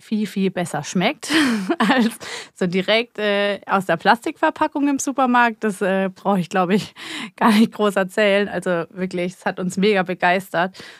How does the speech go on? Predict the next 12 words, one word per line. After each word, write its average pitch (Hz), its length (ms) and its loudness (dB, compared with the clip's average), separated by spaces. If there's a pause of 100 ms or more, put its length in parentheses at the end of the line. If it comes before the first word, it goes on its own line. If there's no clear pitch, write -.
(200)
Und 190 320 2
so 214 160 0
sind 214 180 2
wir 196 160 4
auf 190 80 -2
die 180 160 -6
Idee 202 280 0
gekommen, 190 280 0
dieses 185 300 -6
Regionalitätsthema 185 1400 -2
halt 180 160 0
auch 185 240 -2